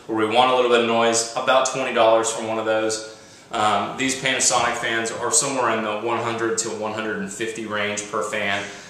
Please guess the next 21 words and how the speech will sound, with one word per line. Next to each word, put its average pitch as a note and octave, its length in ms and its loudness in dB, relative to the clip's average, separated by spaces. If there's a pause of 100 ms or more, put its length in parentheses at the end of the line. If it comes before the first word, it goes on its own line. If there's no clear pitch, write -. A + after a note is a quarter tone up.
(100)
So - 140 0
it's D3 100 2
a D3+ 100 2
little G3 200 4
bit D#3 120 2
of C#3+ 120 6
an C3 60 2
upgrade, C#3 580 2 (220)
but - 140 -14
boy, D3+ 160 4
they A#2+ 140 2
make A#2 180 2
a, A2 220 -4
a A2 180 -6
big C3+ 160 -2
difference, B2 580 0
um, G#2 340 -4
from G2+ 500 -6
comfort C3+ 560 -4
and G#2 200 -6
from, G2+ 360 -8